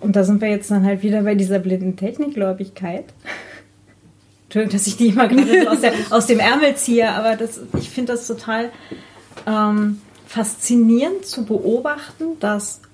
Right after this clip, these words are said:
Speaker 1: ich extrapoliere jetzt mal von, von unseren beiden Lebensläufen, ja, ähm, Menschen die letzten zwanzig Jahre jetzt erlebt haben, darin, wie sie sich verändert haben, ja.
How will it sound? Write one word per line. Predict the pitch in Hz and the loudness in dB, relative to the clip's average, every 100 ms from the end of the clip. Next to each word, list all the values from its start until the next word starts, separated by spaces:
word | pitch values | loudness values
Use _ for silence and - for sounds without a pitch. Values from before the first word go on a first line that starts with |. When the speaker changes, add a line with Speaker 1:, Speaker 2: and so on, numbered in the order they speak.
| _ _ - _ _ _ - - - - - _ | _ _ -20 _ _ _ -20 -20 -20 -20 -20 _
Speaker 1:
ich | 208 - | -10 -6
extrapoliere | 214 - 220 220 214 254 240 | -6 -2 -2 2 2 2 2
jetzt | 226 220 | 2 0
mal | 220 208 | -4 -4
von, | 202 208 196 190 | -4 -2 -2 -2
von | 202 190 | -4 -2
unseren | 254 285 269 | 0 0 -2
beiden | 202 185 196 | 0 0 0
Lebensläufen, | 185 180 190 - 170 165 202 - 302 | -2 -2 -6 -2 -4 -4 -8 -6 -4
ja, | 185 233 285 - - - - - | -2 -4 -8 -16 -20 -20 -12 -2
ähm, | 208 196 190 - - _ 196 - - | 2 2 0 -4 -20 _ -20 -18 -2
Menschen | 208 226 269 285 277 269 269 - | 2 4 2 2 4 4 0 -2
die | 220 | 0
letzten | 196 196 - 240 | 0 0 -4 -4
zwanzig | - 175 214 233 | -2 -2 0 -2
Jahre | 196 175 214 247 247 247 247 240 | 0 0 0 -2 -2 -4 -6 -8
jetzt | 208 220 220 | -4 -4 -4
erlebt | - 202 220 359 - - 196 | 0 2 4 0 -4 -10 -2
haben, | 185 180 185 180 202 196 _ _ _ _ - - _ - _ - | -2 -2 -6 -6 -8 -10 _ _ _ _ -18 -18 _ -20 _ 0
darin, | 220 226 233 233 190 | 2 4 4 4 4
wie | 240 | 2
sie | 339 370 | 4 4
sich | 311 202 190 | 4 0 -2
verändert | 196 - 190 185 175 - | -2 0 0 0 -4 -10
haben, | 175 165 170 170 | -10 -10 -8 -10
ja. | 170 190 277 | -6 -6 -6